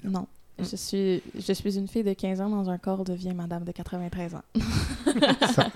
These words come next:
Speaker 3: certains matins.
Speaker 1: Mes
Speaker 2: Ça,
Speaker 1: genoux, mes
Speaker 2: à
Speaker 1: genoux seraient plus fragiles
Speaker 2: Att-,
Speaker 1: que les gens de mon âge.
Speaker 2: attention, sans les rides de la madame de
Speaker 1: <laughs> C'est
Speaker 2: quatre-vingt-treize
Speaker 1: ça,
Speaker 2: ans.
Speaker 1: sans les rides. Sans les rides. Mais je voulais juste revenir vite, vite sur, euh,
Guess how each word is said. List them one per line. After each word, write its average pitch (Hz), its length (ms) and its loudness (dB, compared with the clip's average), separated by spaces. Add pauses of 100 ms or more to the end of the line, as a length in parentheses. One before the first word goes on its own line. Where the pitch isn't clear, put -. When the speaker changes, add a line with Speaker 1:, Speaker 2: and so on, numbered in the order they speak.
Speaker 3:
certains - 360 10
matins. 127 280 8 (460)
Speaker 1:
Mes 202 280 4
Speaker 2:
Ça, 208 260 8
Speaker 1:
genoux, 214 180 4 (140)
mes 226 160 8
Speaker 2:
à 220 60 10
Speaker 1:
genoux 226 360 8
seraient 226 300 0
plus 214 160 -4
fragiles 208 340 2
Speaker 2:
Att-, 214 80 8
Speaker 1:
que 202 120 0
les 185 120 4
gens 180 140 0
de 180 60 -2
mon 170 180 -2
âge. 156 100 -6
Speaker 2:
attention, 240 420 2 (160)
sans - 220 2
les 262 160 6
rides 226 500 4
de 180 120 4
la 180 100 8
madame 170 320 4
de 175 40 2
Speaker 1:
<laughs> - 0 -
C'est 175 60 4
Speaker 2:
quatre-vingt-treize 180 680 10
Speaker 1:
ça, - 60 10
Speaker 2:
ans. - 20 12
Speaker 1:
sans 175 220 12
les 247 120 12
rides. 214 460 10 (340)
Sans 208 220 2
les 202 140 4
rides. 190 320 -2 (1000)
Mais 220 280 8
je 202 60 -2
voulais 214 140 4
juste 294 160 -4
revenir 226 400 2
vite, 208 200 -4
vite 220 280 -4 (160)
sur, 202 280 -2
euh, 190 680 -2